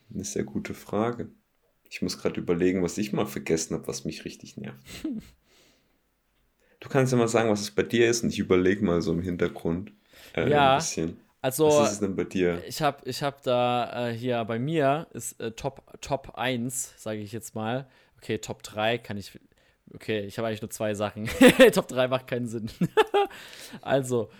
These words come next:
Speaker 2: erstmal, äh, äh, ähm, Platz zwei, so Badeschlappen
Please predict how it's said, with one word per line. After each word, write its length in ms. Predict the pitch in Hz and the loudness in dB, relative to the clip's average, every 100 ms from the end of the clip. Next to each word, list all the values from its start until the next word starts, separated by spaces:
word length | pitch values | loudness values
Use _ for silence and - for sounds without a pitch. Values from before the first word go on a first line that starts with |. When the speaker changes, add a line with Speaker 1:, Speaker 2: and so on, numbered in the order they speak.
| - - | -18 -6
Speaker 2:
erstmal, 380 | 139 151 120 - - - | 0 2 2 -2 -20 -8
äh, 60 | 123 | -2
äh, 920 | 123 120 - 113 113 110 - 110 110 | -2 -2 -4 -6 -4 -4 -4 -4 -4
ähm, 320 | 107 101 - - - _ _ | -4 -8 -14 -20 -20 _ _
Platz 260 | 123 - - | -10 -10 -8
zwei, 460 | 113 120 151 233 - _ _ _ | 2 4 4 2 -8 _ _ _
so 800 | - - 120 117 113 110 107 _ _ _ _ _ _ _ | -12 -4 -2 0 0 0 -2 _ _ _ _ _ _ _
Badeschlappen 760 | 110 143 190 - 196 226 262 | 2 2 0 -2 -2 -2 -8